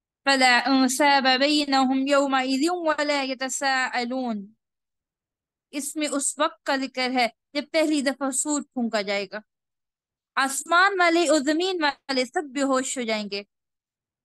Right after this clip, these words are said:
ना कोई रिश्ता रहेगा, ना कोई एक दूसरे के पूछने का होश होगा।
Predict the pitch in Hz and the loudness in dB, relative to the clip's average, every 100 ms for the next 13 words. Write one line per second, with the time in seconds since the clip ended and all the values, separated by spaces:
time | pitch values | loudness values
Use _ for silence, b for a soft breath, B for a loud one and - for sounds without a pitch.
0 | _ 277 277 294 254 262 - 277 254 247 | _ -2 0 2 2 0 0 0 2 2
1 | 247 240 240 - _ 269 294 285 294 277 | 0 0 -2 -4 _ -4 -2 -2 -2 -2
2 | 269 269 - 294 285 - 285 - 294 254 | -2 -6 -6 -8 -8 -6 -6 -2 -2 2
3 | 262 240 233 247 - 214 208 208 | 2 4 2 0 -4 -4 -4 -6